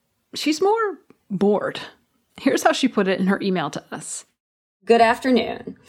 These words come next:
Speaker 2: I know you've done a lot of career-related episodes lately, which is good because it is what the people want, like me.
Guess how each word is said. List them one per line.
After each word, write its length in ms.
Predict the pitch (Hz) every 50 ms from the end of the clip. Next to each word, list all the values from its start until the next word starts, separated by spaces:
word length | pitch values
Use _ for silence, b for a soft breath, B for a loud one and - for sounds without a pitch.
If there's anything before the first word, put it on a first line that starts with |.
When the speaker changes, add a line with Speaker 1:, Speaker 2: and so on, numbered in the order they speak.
| B B B B B B B B -
Speaker 2:
I 140 | 214 214 214
know 140 | 220 226 233
you've 260 | 254 311 359 - -
done 260 | 240 233 220 214 208
a 140 | 202 - 214
lot 240 | 202 202 202 202 202
of 200 | 196 190 - -
career-related 840 | - 220 208 196 196 196 196 196 196 196 190 190 185 185 180 - -
episodes 480 | 196 - 190 185 - 190 - - -
lately, 540 | 180 196 190 - - 202 202 196 202 214 - -
which 220 | - 190 - -
is 140 | 180 180 -
good 460 | - 349 349 349 339 330 330 - - -
because 500 | 214 196 - - 226 190 185 185 175 -
it 120 | - 196 190
is 160 | 180 165 -
what 180 | 220 262 269
the 80 | - -
people 320 | - 294 254 285 277 269
want, 540 | 220 196 185 185 185 180 170 - - - - _ _ -
like 320 | - 180 190 - - - 190
me. 380 | - - - - - - -